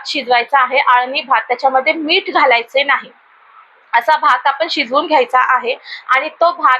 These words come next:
आपल्याला एका द्रोणमध्ये किंवा एका त-, ताटामध्ये घ्यायचा आहे. आता आपल्या घरामध्ये लहान मुलं आहेत, आपली मुलं आहेत,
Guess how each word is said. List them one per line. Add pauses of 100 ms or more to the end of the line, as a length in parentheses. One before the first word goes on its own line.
आपल्याला
एका
द्रोणमध्ये
किंवा
एका
त-,
ताटामध्ये
घ्यायचा
आहे.
आता
आपल्या
घरामध्ये
लहान
मुलं
आहेत,
आपली
मुलं
आहेत,